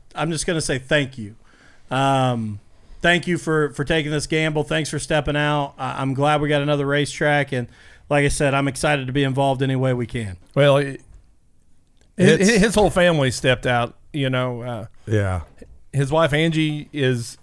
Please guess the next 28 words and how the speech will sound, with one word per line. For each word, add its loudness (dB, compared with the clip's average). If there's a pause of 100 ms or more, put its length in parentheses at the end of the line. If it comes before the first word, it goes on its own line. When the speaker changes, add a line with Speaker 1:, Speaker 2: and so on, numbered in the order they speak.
Speaker 2:
you -2
know, -2
gonna -2
go -2
down 0
and 0
help 0
run 0
a -6
concession -4
stand. -2
His -10
son -4
Chase, 0
Speaker 1:
Which 2
is 0
the 0
best 0
news 2
I've 0
heard. -2
<laughs> -20 (1400)
The -2
best -2
news -4
I've -2
Speaker 3:
She, -2
Speaker 1:
heard. 6